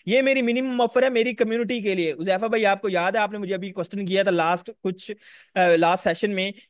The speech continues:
कि अहमद भाई हमने कम्युनिटी किस तरह बिल्डिंग करनी है, तो ये मेरी मिनिमम ऑफर है कम्युनिटी बिल्डिंग के लिए, ये मेरी मिनिमम ऑफर है अपनी आईसीपी फाइंड करने के लिए।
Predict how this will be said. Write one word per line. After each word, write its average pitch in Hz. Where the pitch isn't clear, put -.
कि 214
अहमद 196
भाई 214
हमने 202
कम्युनिटी 185
किस 208
तरह 190
बिल्डिंग 170
करनी 151
है, 139
तो 226
ये 226
मेरी 254
मिनिमम 233
ऑफर 208
है 214
कम्युनिटी 214
बिल्डिंग 170
के 151
लिए, 127
ये 240
मेरी 254
मिनिमम 226
ऑफर 214
है 247
अपनी 226
आईसीपी 214
फाइंड 165
करने 143
के 131
लिए। 120